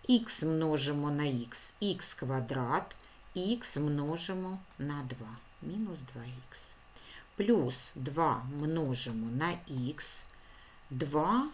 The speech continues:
мінус один, мінус два. В чисельнику є протилежні доданки мінус два х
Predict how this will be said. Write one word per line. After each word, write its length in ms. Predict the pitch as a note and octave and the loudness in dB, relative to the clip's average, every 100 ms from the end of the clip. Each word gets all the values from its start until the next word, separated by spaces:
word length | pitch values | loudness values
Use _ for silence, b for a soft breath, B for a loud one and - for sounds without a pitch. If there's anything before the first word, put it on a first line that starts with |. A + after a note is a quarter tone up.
| - | -6
мінус 680 | D3 C#3+ D3 C3+ B2+ - - | -4 -2 -2 0 0 -2 -6
один, 580 | B2 B2+ F#3 A#3+ C#4 B3+ - - - - - - D3+ | -4 -2 2 2 0 -6 -10 -20 -20 -20 -20 -18 -14
мінус 420 | E3 F3+ C#3+ C3 - | -12 -10 -10 -12 -14
два. 100 | A#2 B2 - - - - - - - - - B B B B B B | -16 -16 -18 -20 -20 -20 -20 -20 -20 -20 -20 B B B B B B
В 80 | - | -8
чисельнику 1040 | - G#3 G#3+ - D3 C3+ D3 F#3 A3+ - | 4 4 4 2 4 4 2 2 0 2
є 420 | C4 D3+ B2+ C3+ C#3 | 2 2 2 2 2
протилежні 920 | G#3+ A3+ A3+ A#3 D#3 C#3 C3 D3 C#3+ | 4 2 6 6 6 2 0 -2 -2
доданки 720 | C3 C#3 B2 B2 A2+ - - | 0 0 0 -2 -4 -6 -2
мінус 800 | C3 D3 D3 C#3+ C#3+ C#3 D#3 E3 | 0 0 0 0 0 0 -2 -2
два 260 | E3 F3+ G#3 | -4 2 4
х 420 | G#3+ A3 A3+ - | 4 2 0 -6